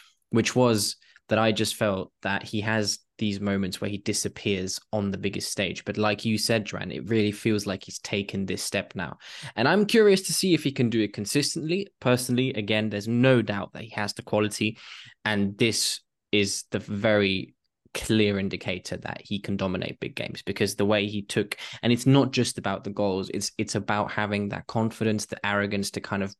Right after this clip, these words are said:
want to be and step into those positions, to go where it hurts, to find himself in that six-yard box in the last minute of the game to, to go and score the goals.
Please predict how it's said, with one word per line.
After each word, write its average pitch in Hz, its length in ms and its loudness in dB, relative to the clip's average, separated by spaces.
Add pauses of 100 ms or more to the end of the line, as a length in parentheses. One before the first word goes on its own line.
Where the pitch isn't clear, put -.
(140)
want 104 420 0
to - 80 -8
be 101 380 0
and 98 120 -2
step - 360 -2
into 98 160 -4
those 98 200 -2
positions, 95 480 -4
to 95 120 -6
go 101 180 2
where 98 220 2
it - 80 -4
hurts, 98 500 -4 (400)
to - 80 -2
find 110 340 0
himself 98 440 0
in 98 100 -2
that 92 160 -4
six-yard 98 500 -4
box - 280 -6
in 95 80 -4
the 95 100 -4
last 95 240 -4
minute 98 220 0
of 92 100 -8
the 101 80 -4
game 95 300 -2
to, - 160 -2
to - 220 -10
go 98 180 0
and 92 120 -2
score 104 360 0
the 101 80 2
goals. 98 440 -2